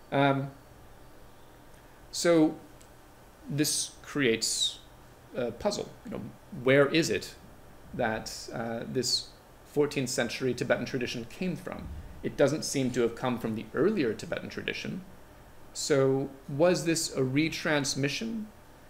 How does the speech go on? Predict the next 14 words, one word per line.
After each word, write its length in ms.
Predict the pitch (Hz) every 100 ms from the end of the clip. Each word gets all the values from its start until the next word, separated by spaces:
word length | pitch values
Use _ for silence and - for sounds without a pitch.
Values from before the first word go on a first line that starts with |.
| - - -
Uh, 220 | 135 139
and 280 | 147 147 - -
this 180 | 151 -
retransmission, 680 | 170 - 160 175 175 160 139
where 140 | 175
did 120 | 170
it 80 | 175
come 180 | - 185
from? 280 | - - - - -
Did 120 | 131
it 120 | 131
come 240 | 151 143 139
from, 540 | - 131 127 123 123 - - - - - -
um, 520 | 117 117 113 110